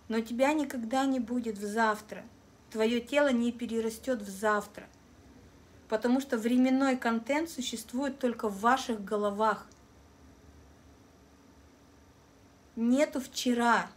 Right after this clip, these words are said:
и нет завтра. Есть всегда только тотальное сейчас, тотальное сегодня. Что ты делаешь сегодня? Что ты делаешь сейчас? Это же относится ещё и к тому,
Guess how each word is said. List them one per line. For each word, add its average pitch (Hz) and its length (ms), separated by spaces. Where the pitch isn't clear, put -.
и 208 120
нет 233 360
завтра. 220 680
Есть 277 440
всегда 262 420
только 294 320
тотальное 254 680
сейчас, 233 580
тотальное 233 640
сегодня. 220 460
Что 294 220
ты 294 140
делаешь 247 460
сегодня? 208 560
Что 285 240
ты 285 120
делаешь 233 400
сейчас? 202 560
Это 262 220
же 262 120
относится 262 720
ещё 262 340
и 262 180
к - 100
тому, 262 560